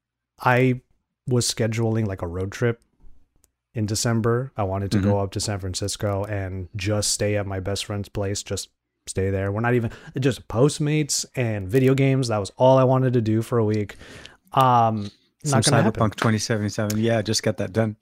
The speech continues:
Speaker 1: Yeah. Uh, we are
Speaker 2: We'll
Speaker 1: definitely
Speaker 2: get
Speaker 1: gonna
Speaker 2: to
Speaker 1: talk
Speaker 2: that.
Speaker 1: about that in a second.
Speaker 2: Yeah, yeah, yeah,
Speaker 1: Um,
Speaker 2: definitely.
Speaker 1: but this, this is just, like, one of those, and I'm not trying to bring down the mood of the show. It's just that I wanted to put it out there that, like, please, everyone, take care of yourselves. We've had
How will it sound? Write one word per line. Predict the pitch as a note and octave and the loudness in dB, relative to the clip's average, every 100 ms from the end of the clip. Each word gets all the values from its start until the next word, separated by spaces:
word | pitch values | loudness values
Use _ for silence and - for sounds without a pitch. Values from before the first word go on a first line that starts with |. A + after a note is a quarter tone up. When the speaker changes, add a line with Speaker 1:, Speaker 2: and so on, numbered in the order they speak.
| _ | _
Speaker 1:
Yeah. | B2 C#3 A2 F#2 - - - | 0 2 2 -4 -4 -6 0
Uh, | B2 A2 | 2 2
we | A#2 | 2
are | B2 | 2
Speaker 2:
We'll | G#2 | 4
Speaker 1:
definitely | C#3+ C3+ C3 | 4 6 4
Speaker 2:
get | |
Speaker 1:
gonna | A#2 | 4
Speaker 2:
to | |
Speaker 1:
talk | G2+ A#2+ | 2 0
Speaker 2:
that. | G#2+ | 0
Speaker 1:
about | G#2 | -2
that | G#2 G#2 | -2 -2
in | G2+ | -4
a | |
second. | G#2 G#2 B2 | -4 -4 -2
Speaker 2:
Yeah, | C#3+ C#3+ D3+ | 4 8 8
yeah, | D3+ C#3+ | 8 6
yeah, | C#3+ C3+ | 4 4
Speaker 1:
Um, | A2+ B2+ C3 G#2+ | 4 4 4 2
Speaker 2:
definitely. | G2+ - - - - | -2 -8 -20 -4 2
Speaker 1:
but | G#3 | 4
this, | B3+ A#3+ | 4 2
this | A3+ C#4+ | 2 4
is | E4 | 4
just, | D#4 D4 B3+ | 4 4 4
like, | F#3+ | 4
one | F#3+ | 4
of | F3+ | 8
those, | E3 D#3 B2 | 8 6 2
and | - D3+ D#3+ F3 | -2 0 4 4
I'm | F#3 | 6
not | G#3+ | 4
trying | G#3 F#3 | 6 6
to | F3 | 6
bring | D3+ D3 | 4 6
down | C3+ B2 | 4 4
the | G#2+ | 0
mood | F#2+ C3+ C4+ | 2 4 4
of | D#3 | 4
the | G2+ | 0
show. | - F#2+ F#2+ | -2 -4 -2
It's | G#2+ | -4
just | - C3 B2 | -2 -2 0
that | B2+ A#2 | 0 0
I | |
wanted | A2+ B2 C3+ | 0 2 0
to | B2 | 0
put | B2+ G#2 | -2 -2
it | |
out | G2+ E3 | 0 0
there | - G2+ | 0 -2
that, | G2 | -2
like, | F#2+ - | -6 -4
please, | E3+ A3+ A#2+ | 2 2 2
everyone, | F#2+ F#2 | -4 -8
take | F#2+ G#2 | -8 -8
care | - G3+ | 0 2
of | E3 | 2
yourselves. | G#2 - F2+ F#2 | 0 -4 -6 -8
We've | G2+ | -10
had | B2+ A#2 | -4 -4